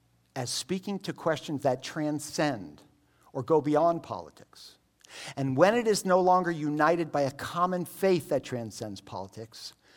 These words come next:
then the world sees strong evidence that Nietzsche and Freud and Marx were right. Then the world sees strong evidence that religion, Christianity in particular, is just a cover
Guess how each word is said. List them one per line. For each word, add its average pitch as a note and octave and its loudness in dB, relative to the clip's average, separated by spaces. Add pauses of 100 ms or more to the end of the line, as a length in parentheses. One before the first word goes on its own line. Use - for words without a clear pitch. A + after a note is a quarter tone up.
(240)
then G3 0
the C#4 2
world D#3+ 2
sees B2+ -6
strong F#3+ 2
evidence B2 -2
that A#2 -6
Nietzsche E3+ -4 (260)
and F#2 -18
Freud F3 2
and C3+ -2
Marx A2 -6
were F3 -14
right. G#3+ -10 (760)
Then F3+ 6
the A3+ 8
world D3+ 4 (320)
sees F3+ 0
strong A3+ 6
evidence D3+ 4
that E3 0
religion, F#3 0
Christianity G3 2
in G#3 -2
particular, A#2 -6
is B2+ -8
just - -8
a G#3 -8
cover C3 -4